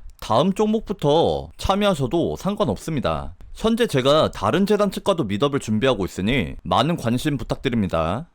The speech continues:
단 현재 메인넷 일정은 선착순 단 천 명개만 보내드리고 있는데요. 더 많은 구독자님들과 함께하고 싶은 마음은 크지만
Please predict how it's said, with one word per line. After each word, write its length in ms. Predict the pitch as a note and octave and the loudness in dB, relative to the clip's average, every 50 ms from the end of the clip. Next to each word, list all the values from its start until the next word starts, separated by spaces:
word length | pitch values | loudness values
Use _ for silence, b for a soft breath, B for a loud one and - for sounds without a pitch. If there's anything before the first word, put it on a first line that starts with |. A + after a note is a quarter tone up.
| - - - | -20 -18 -8
단 260 | - - C3 C#3+ C#3+ | -2 0 2 2 2
현재 300 | F3+ A#3 A#3+ A3+ B3 E3 | 2 0 2 2 0 0
메인넷 420 | G#2+ A2+ A2+ B2 D3+ G3 A3+ A3+ A3+ | 2 4 4 4 4 2 2 2 0
일정은 580 | A3 - - E3 C3 C#3+ E3+ C#3 G2 E2+ E2+ | 0 0 2 2 2 4 2 2 2 0 -4
선착순 680 | - - G3+ A3 A3 - B3+ A#3+ - - A2+ F2 D2 C#2+ - | -4 -2 -2 -2 0 0 -2 -4 -2 -4 -4 -4 -4 -4 -4
단 220 | - G#2 G#2 G#2+ | -4 -2 -2 -2
천 200 | - - G#3 A3 | -2 -2 -2 0
명개만 460 | A#3+ C4 B3+ A#3+ - B3 A3+ A3+ G#3 | 0 0 0 0 0 0 0 0 0
보내드리고 500 | F3 E3 D3+ D3 B2+ C3 B2 A#2 G#2 F#2+ | 0 0 0 0 0 0 0 0 0 -2
있는데요. 540 | F2+ F2 E2+ E2 C#2+ D#2 F#2+ C3 D#3 C#3 F#2+ - - - - - - | 0 0 -2 -4 -2 -2 0 0 -2 -2 -8 -12 -16 -14 -14 -12 -6
더 160 | - B2+ C#3+ C#3 | -2 0 2 2
많은 280 | B2 - - F3+ G3+ | 4 4 4 2 2
구독자님들과 720 | E3 - D#3 E3 G3 - A3+ A3 G#3+ G#3+ G#3 G3+ F#3 G3 G3+ | 0 -2 -2 -2 -2 0 2 2 2 2 0 2 2 2 2
함께하고 320 | G3+ G3+ - A3 G#3 G3+ | 0 2 0 0 0 0
싶은 240 | G3 - - G#3+ F#3+ | -2 -2 0 0 2
마음은 300 | F#3 F3 E3 D#3+ E3 E3 | 4 4 2 2 2 -2
크지만 680 | - - G3 - E3 D3 E3+ F3+ C#3 F2 C#2+ C2 - | -2 -4 -4 -2 0 0 2 2 2 0 0 -4 -10